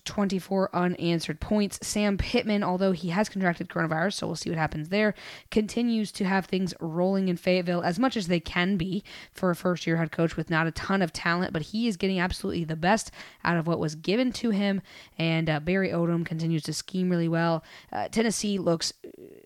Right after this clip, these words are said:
uh, atrocious. Th-, they got a lot of things they need to figure out, and I'm not sure if Pruitt's the guy to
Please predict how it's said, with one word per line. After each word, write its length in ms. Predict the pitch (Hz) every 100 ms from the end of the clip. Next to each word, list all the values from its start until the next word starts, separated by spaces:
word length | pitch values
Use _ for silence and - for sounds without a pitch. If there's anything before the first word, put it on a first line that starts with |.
| -
uh, 220 | 165 175
atrocious. 640 | 156 170 170 151 151 151 -
Th-, 240 | 139 170
they 120 | 190
got 140 | 190 175
a 60 |
lot 560 | 156 156 170 170 170 170
of 80 | 165
things 240 | 165 165
they 100 | 165
need 100 | 170
to 60 | 165
figure 300 | 160 156 165
out, 160 | 156
and 100 | 156
I'm 120 | 156
not 160 | 175 165
sure 180 | - 156
if 80 | -
Pruitt's 300 | 175 170 -
the 100 | 160
guy 240 | 165 151
to 160 | -